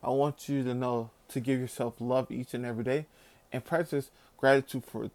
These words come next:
thirty days or for the rest of your life. Because of the fact of this, you're gonna see how much your life changes when you do. And I want you to know how amazing you are because I'm graced with the presence of who you are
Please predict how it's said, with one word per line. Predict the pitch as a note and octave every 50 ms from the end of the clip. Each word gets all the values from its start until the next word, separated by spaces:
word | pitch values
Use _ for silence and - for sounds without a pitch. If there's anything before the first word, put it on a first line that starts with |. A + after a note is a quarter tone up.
| _
thirty | C#3+ C#3 C#3 C3+ C3+
days | B2+ A2+ C3 B2 B2+ B2 A#2+ - - -
or | - C#3 C3 A#2
for | - B2+
the | B2 B2
rest | A#2+ B2+ C3 -
of | - -
your | A#2 A2+
life. | A#2 B2 A2+ G#2 - - _ _ _ _ _ _ _
Because | - A#2+ - - D3 C3 A#2
of | A#2+
the | A#2+ A#2
fact | - _ C3+ B2+ B2 A#2 -
of | A2+ G2
this, | A2 A2 A2
you're | C3 B2+ A#2
gonna | A#2+ A#2+ A#2 A2
see | - - C3+ C3 A#2+ - _ _ - _ _ _ -
how | - C#3
much | B2+ C3 B2+ B2 - - -
your | A#2
life | A#2 A#2+ C3+ C#3 C3 - - _
changes | - - - C#3 B2+ B2 B2 A#2+ - C3+ B2 B2 A#2+ A#2+ - - _ _ _ _ _ - _ _
when | _ B2+ B2+
you | A#2+ A#2 A#2+ A#2
do. | A2 C3 C3 A2+ - - _ _ _ _ _ _ _ _ _ - _ _ _ _ _
And | - C3 A#2
I | G#2+ A2
want | C#3+ D3+ E3 F3 - -
you | D3+
to | C3+ D3
know | D3+ E3 E3+ E3+ D#3 C3+ - -
how | - D3 C3+
amazing | C#3 C#3 C#3+ C#3 C#3+ C#3 B2+ C3+ C#3
you | D3+ D#3+ C#3+
are | A#2+ A2+ B2+ B2+ - _ _ _
because | - A#2+ - - A#2+ A2+ - _ _ - - - - - - - _ -
I'm | A#2+ C#3 D#3+ D#3 C#3
graced | A2+ C3+ C#3 C3+ B2 - -
with | - A#2+ B2 C3 B2+ - _ _
the | - A2
presence | - - B2+ B2+ B2 A#2 A#2 A#2
of | A#2 - -
who | B2 C3 C#3 C#3+ C3+
you | C3 C3+ E3 D3+ B2+
are | C3+ C3 A#2+ A#2+ B2+